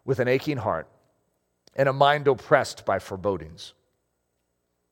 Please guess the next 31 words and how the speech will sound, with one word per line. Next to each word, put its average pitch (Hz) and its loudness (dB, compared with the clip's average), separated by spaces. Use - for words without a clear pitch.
The 147 0
destruction 208 2
of 170 -2
German 185 2
military 180 4
power 151 4
had 127 -2
brought 151 4
with 160 0
it 151 -2
a 139 2
fundamental 165 2
change 147 -4
in 139 -8
the 131 -6
relations 127 0
between 127 -8
communist 147 -2
Russia 127 -2
and 127 -4
we-, 120 6
and 143 0
the 123 -4
Western 120 0
democracies. 104 -4
They 143 4
had 135 4
lost 135 2
their 143 0
common 107 -4
enemy, 117 -4